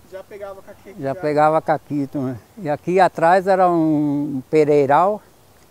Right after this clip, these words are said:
Speaker 2: que era inclusive o pasto de vacas, né? E tinha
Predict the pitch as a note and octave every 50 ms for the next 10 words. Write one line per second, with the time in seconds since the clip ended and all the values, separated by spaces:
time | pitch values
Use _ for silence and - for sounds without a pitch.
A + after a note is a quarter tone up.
0 | _ _ _ _ _ _ _ _ - C3 B2 A#2+ C3+ C3 A#2+ - C3+ C3 A2+ B2+
1 | C#3 C3+ C3+ C3+ B2 - _ - C#3+ D3 C#3+ - - - D3 A#2+ B2 A#2+ A2 A#2+
2 | C3+ E3 F#3 - - G3 E3 D3+ C#3 D#3 F#3 - _ _ _ _ _ _ _ _
3 | _ _ _ _ _ _ _ _ - E3 C3 A#2+ - - - C#3 C#3 C#3 C3+ C3
4 | B2+